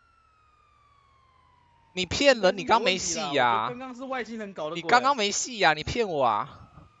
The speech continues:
Speaker 2: 有啦，我这边看是绿色的。
Speaker 1: 那等一下啊，现在医院刚刚救了一个出去，准备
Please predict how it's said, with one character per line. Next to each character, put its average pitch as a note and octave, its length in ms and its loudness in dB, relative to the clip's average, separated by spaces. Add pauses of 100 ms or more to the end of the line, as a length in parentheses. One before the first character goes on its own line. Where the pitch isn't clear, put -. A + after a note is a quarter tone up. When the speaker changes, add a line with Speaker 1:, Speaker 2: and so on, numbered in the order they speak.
(840)
Speaker 2:
有 D3+ 160 -14
啦， F#3 240 -8
我 F3+ 100 -10
这 G3 100 -18
边 B3+ 140 -12
看 C4 200 -10
是 C4 100 -14
绿 B3 160 -12
色 B3 220 -8
的。 C#3 400 -10 (3500)
Speaker 1:
那 C3 80 -12
等 A#2 140 -6
一 A#2+ 40 -10
下 C3+ 220 0
啊， A2+ 380 0
现 E3 200 -4
在 D#3 140 2
医 D#3 140 -10
院 E3 240 -4
刚 D#3 160 0
刚 D#3 480 2
救 F3+ 160 0
了 C#3+ 100 2
一 C#3 80 -4
个 C#3 100 0
出 D3 200 -8
去， C3+ 420 -12
准 A#2+ 220 -14
备 C#3+ 360 0